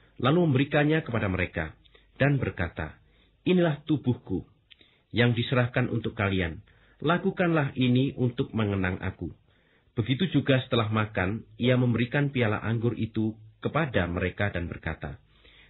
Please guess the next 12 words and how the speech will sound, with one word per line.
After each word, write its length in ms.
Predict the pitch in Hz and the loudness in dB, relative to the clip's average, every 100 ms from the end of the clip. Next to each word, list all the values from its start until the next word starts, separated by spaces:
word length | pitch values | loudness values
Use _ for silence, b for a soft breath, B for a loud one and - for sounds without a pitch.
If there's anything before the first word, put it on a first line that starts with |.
| _ | _
Piala 380 | 165 170 170 - | 2 4 4 2
ini 300 | 160 170 190 | 2 2 2
adalah 340 | 127 117 113 - | 2 2 0 0
perjanjian 540 | 110 - 104 101 98 | -2 0 2 0 -2
Allah 240 | 110 110 104 | -2 -2 -2
yang 180 | 98 92 | -4 -2
baru, 320 | 85 85 87 - b b b - | -4 -2 -4 -8 b b b 0
yang 180 | 147 123 | 0 2
disahkan 560 | 120 135 - 151 147 | 0 -2 -2 0 0
dengan 300 | 110 98 95 | 0 0 0
darahku, 480 | 90 85 82 - 76 b b b b - | -2 -2 -4 -10 -12 b b b b 0
darah 400 | 107 117 147 | 4 6 4